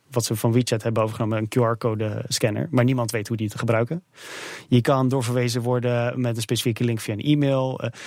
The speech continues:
er zijn, er zijn heel, er zijn tig manieren hoe je op een bot kan komen. En wij, eh, accepteren pas eigenlijk een, een nieuw soort project in de industrie die we nog niet kennen of zo,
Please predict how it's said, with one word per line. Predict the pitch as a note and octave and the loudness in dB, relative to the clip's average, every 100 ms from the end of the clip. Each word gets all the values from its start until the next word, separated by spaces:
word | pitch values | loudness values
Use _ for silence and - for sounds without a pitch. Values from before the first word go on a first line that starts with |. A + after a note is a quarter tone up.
| - | 2
er | C3 | 4
zijn, | C#3 D3+ | 6 4
er | D3 | 2
zijn | C#3+ | 2
heel, | C3 E3 F3 | 2 2 0
er | |
zijn | C#3 C#3 | 0 -2
tig | F3 | -2
manieren | - D3+ D3 C3+ | 0 0 0 0
hoe | C#3 | 0
je | C3 | -2
op | C3 | -2
een | D#3 | -2
bot | E3+ | -2
kan | - E3 | -2 -2
komen. | D#3+ D#3 E3 | 0 0 0
En | C3 B2+ B2+ C#3 | 0 0 -2 -2
wij, | B2+ B2 C3 C3+ C#3 - - - _ | 2 2 2 0 -2 -8 -20 -20 _
eh, | - B2 B2 A#2 A#2+ - | 2 4 4 2 0 -2
accepteren | B2+ A2+ C3 B2 C#3 D3+ | -4 0 0 2 2 2
pas | D3 C#3 | 0 -2
eigenlijk | - C3 C3+ C3 | 0 0 0 0
een, | - B2+ B2+ B2+ | 0 0 0 0
een | C3 B2 B2 | 0 0 0
nieuw | C3 C3 C3+ B2+ | 0 0 0 0
soort | - C3 C#3 | 0 0 0
project | - C#3 C3 E3 | 0 0 0 -2
in | B2+ | -2
de | A#2+ | 0
industrie | A#2+ A#2 B2 A#2 | 0 0 0 0
die | A#2 | 0
we | |
nog | A2 G#2+ | -2 -2
niet | A2+ | -2
kennen | - A#2+ C#3+ | 0 0 0
of | B2+ | -2
zo, | B2 B2+ | 0 0